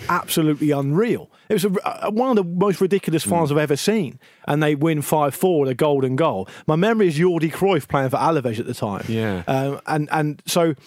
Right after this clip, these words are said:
Speaker 1: uh, n-, not, you know, you know when a, a, a club the size of Liverpool, it's not an over-exaggeration across a broad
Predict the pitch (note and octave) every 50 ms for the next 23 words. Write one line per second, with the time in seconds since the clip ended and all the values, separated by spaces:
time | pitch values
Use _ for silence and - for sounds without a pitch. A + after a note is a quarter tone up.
0 | _ _ _ _ _ _ _ _ - E3+ - - - - - D#3+ D3 - D#3 E3+
1 | G#3+ G#3+ - A#3 G3+ A3 A#3+ - - - - - A3 G#3+ B3 C4+ C4 B3+ A#3 C4+
2 | D4 B3+ A3+ A3+ G#3 F3+ - F3 D3+ - - - F#3 - - E3 F#3 - - A3
3 | A#3 A3+ - A#3 G#3 - - G#3 G3+ F#3 D3 D#3 D3+ C#3+ C#3+ A#2+ - A2 G2 F2
4 | E2+ - - - - _ _ _ _ _ _ _ _ _ _ _ _ _ _ _
5 | _ _ _ _ _ - F3+ D3+ - F3+ F3 F#3+ G#3+ G#3+ - F#3 F3 F3+ E3+ D3+
6 | D3 E3 D3+ D#3 C#3 C#3 C#3+ C#3+ C#3 C3 - A2+ A2+ - - - E3+ C#3+ - D3
7 | C3 - C3+ C#3 C#3+ D3 C#3+ C#3 C3+ B2 -